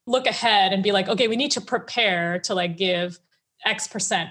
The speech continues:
because, like, our model says, like, that should be roughly optimal based on what we believe." We still need to, like, empirically find those opportunities, and we might end up finding more or less than that, but it's, like, kind of a guideline. On the long-termist side, it's a lot trickier, and we don't expect it to look like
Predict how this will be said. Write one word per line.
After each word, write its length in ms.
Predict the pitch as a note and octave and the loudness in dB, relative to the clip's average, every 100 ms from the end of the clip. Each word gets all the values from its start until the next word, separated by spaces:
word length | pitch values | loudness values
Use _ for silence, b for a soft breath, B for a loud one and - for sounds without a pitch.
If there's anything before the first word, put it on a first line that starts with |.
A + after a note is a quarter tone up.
| F#3+ | -8
because, 240 | G3+ F#3 | -6 -2
like, 160 | F#3 F3+ | 0 0
our 100 | G3 | 2
model 280 | G3+ G3+ | 2 2
says, 320 | G3 G3+ F#3 G3+ | 0 0 0 0
like, 180 | F#3 | -2
that 240 | F3 G#3 G#3 | 0 0 0
should 240 | - G3 | 0 0
be 140 | F3+ G3 | 0 0
roughly 340 | F#3+ F#3 G3 | 0 0 -2
optimal 480 | F3+ F3+ F#3+ F#3 F3+ | -2 -2 -4 -4 -2
based 200 | F3+ - | -4 -2
on 120 | F#3 | -2
what 160 | F#3+ F#3 | -2 -2
we 80 | |
believe." 520 | F3 F3+ F3 F#3 C4+ - B B - | -4 -2 -2 -2 -4 -8 B B -4
We 80 | |
still 240 | B3+ - D#4+ | -2 0 2
need 160 | D4 | 2
to, 80 | A#3+ | 2
like, 200 | G#3 G3 - | 0 0 -4
empirically 500 | G3+ A#3 A3+ A3+ F#3+ | -2 0 0 0 -2
find 440 | - G3 G3+ G3+ | 0 2 2 0
those 140 | F3+ | 0
opportunities, 640 | F3+ E3+ F#3+ F#4 D4 A3+ G3+ | -2 -2 -2 0 0 0 0
and 120 | F#3+ | -2
we 80 | F#3+ | 0
might 200 | G3+ G3+ | 0 0
end 120 | G3 | 0
up 120 | F#3 - | -2 -2
finding 420 | F#3+ F3+ F3 F3 | -2 -2 -4 -2
more 340 | A3 B3+ B3 | 0 2 2
or 60 | G3+ | 2
less 340 | F#3 F3 - | 2 0 -4
than 160 | - F3 | -6 -6
that, 220 | D#3 D#3 - B B | -6 -8 -12 B B
but 100 | A3 | -2
it's, 120 | G#3 | 0
like, 140 | A3+ - | 0 0
kind 160 | A3+ | -2
of 80 | F#3+ | -2
a 40 | E3+ | -2
guideline. 600 | E3 F3+ G3+ A#3+ C#4+ D#4+ b b - | -2 0 2 0 0 -8 b b 0
On 140 | A#3+ | 2
the 100 | A#3 | 2
long-termist 640 | A3 G#3+ B3+ D4 D#4 E4 - | 2 2 2 0 0 0 2
side, 400 | D#4+ D#4+ E4 - | 4 4 4 2
it's 420 | - A3+ - - - | 2 2 0 -6 0
a 220 | G#3 G3+ | 2 4
lot 400 | G3 A3 B3 - - | 4 4 2 0 -4
trickier, 600 | - G3+ C4+ C#4+ D#4 D#4 | -2 -2 0 2 4 2
and 120 | A3 | 0
we 100 | G#3 | 0
don't 240 | F#3 A3 B3 | 0 0 -2
expect 400 | - - G3+ A3+ | -2 -2 -2 -4
it 80 | G3 | -6
to 80 | G3 | -4
look 240 | F#3 F#3 | -4 -2
like 360 | G#3 G3 G3 | 0 0 -2